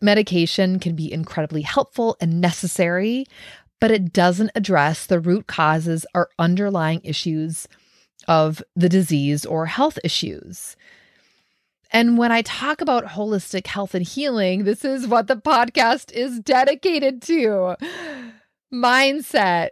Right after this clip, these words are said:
nutrition, lifestyle, all impact your health and well-being. And I believe that physical responses or symptoms have an emotional element. Emotions such as sadness or fear, or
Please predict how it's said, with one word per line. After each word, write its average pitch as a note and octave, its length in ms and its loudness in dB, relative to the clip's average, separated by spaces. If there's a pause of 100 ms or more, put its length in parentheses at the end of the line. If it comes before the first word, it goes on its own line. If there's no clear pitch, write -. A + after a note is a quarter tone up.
(280)
nutrition, B3+ 1120 0
lifestyle, G3+ 1120 0 (100)
all A#3+ 460 -2
impact G#3+ 560 0
your A#3 140 -4
health F3+ 400 0
and G#3+ 120 -2
well-being. A3+ 840 -6 (800)
And G#3 160 -2
I A#3+ 180 2
believe A#3+ 640 0
that F#3 240 2
physical A#3 640 0
responses F#3+ 880 0
or E3+ 80 -4
symptoms E3+ 560 -4 (400)
have G3 440 2
an A3 80 -2
emotional F#3 760 0
element. E3+ 640 -4 (400)
Emotions G3 800 2
such - 160 -10
as D3+ 140 -4
sadness E3 580 0
or C#3+ 80 -2
fear, E3 400 -2
or C#3 340 -6